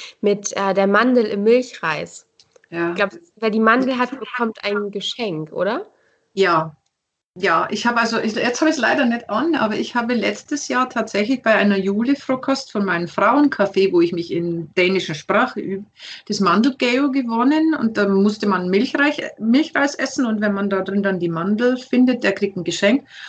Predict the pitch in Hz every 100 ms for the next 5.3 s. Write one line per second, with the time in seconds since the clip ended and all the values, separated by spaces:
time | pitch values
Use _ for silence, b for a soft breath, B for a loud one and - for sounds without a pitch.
0 | B 208 202 202 202 202 208 247 - -
1 | 190 170 156 - 151 - 151 180 220 262
2 | 262 247 262 - - - - 254 311 294
3 | 254 302 285 269 - - _ - _ _
4 | - 185 226 294 233 262 269 247 214 208
5 | 214 208 202